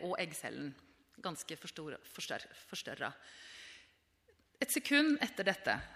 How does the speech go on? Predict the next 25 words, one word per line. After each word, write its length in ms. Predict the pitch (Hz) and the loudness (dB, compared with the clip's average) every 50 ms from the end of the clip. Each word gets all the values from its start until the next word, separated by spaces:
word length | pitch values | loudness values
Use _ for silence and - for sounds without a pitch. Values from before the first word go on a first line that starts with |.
| - - | -4 -2
eller 240 | 156 160 170 180 180 | -2 0 0 -2 -2
sånn 160 | - 175 165 | 0 0 0
cirka, 400 | - - 170 156 - - 208 214 214 196 196 185 | 2 0 0 -2 2 4 4 4 4 2 -2 -2
når 180 | 185 185 190 202 | 0 2 2 2
den 100 | 208 - | 2 2
første 400 | - - - - - - - 196 | 2 2 4 4 2 0 -2 -2
sædcellen 560 | - 220 180 151 - - 160 156 175 190 - | 0 0 0 -2 0 -2 -2 -2 -2 -4 -4
treffer 380 | - - 156 - - 190 180 165 | -2 -4 -4 -2 -2 0 0 0
eggcellen, 500 | 147 - - 147 139 156 196 226 247 262 - - - - _ - - _ _ | 0 -2 -4 -4 -2 0 2 2 2 2 0 -6 -18 -20 _ -20 -20 _ _
så 480 | - - - - - 185 185 196 208 214 - - - - - - - _ _ _ _ _ _ _ _ - | -8 -6 -4 0 2 2 4 4 2 0 -4 -8 -20 -20 -20 -20 -20 _ _ _ _ _ _ _ _ 4
er, 320 | 170 160 165 180 185 185 - - - - - _ _ _ - - | 4 6 6 2 0 -2 -6 -12 -20 -20 -20 _ _ _ -8 -6
da 80 | 143 | -4
settes 480 | - - - 196 - - - - 147 - - | -4 -2 -2 -4 -6 -6 -10 -8 -8 -6 -4
den 120 | 147 151 147 | -6 -4 -4
genetiske 520 | 160 160 - - - - - - - - | -4 -4 -4 -8 -6 -6 -6 -6 -6 -8
koden. 320 | - - 147 - - - - - - - - - - - - | -6 -6 -6 -4 -4 -8 -10 -10 -12 -20 -18 -18 -16 -2 -2
Det 240 | 165 165 - 180 185 | -2 0 2 2 2
er 120 | 104 170 | 2 2
startpunktet 880 | - - - - 151 123 87 - - - - - 120 147 - - - - | 0 -2 0 0 0 0 0 -4 -8 -8 -6 -6 -8 -8 -8 -10 -8 -6
på 120 | 156 143 | -4 -4
livet. 240 | 139 120 - - - - _ _ _ _ _ - _ _ - - - - - - - - - - - - - - - - - _ _ - | -4 -6 -6 -8 -10 -10 _ _ _ _ _ -20 _ _ -20 -20 -20 -20 -20 -20 -20 -20 -20 -20 -20 -20 -20 -18 -18 -20 -20 _ _ 10
Og 80 | 269 | 12
jeg 200 | 285 262 247 285 - | 12 12 10 10 8
tenker 320 | 285 240 196 - 202 185 | 6 6 6 6 2 2
sånn, 240 | - 185 160 165 165 | 4 2 2 2 0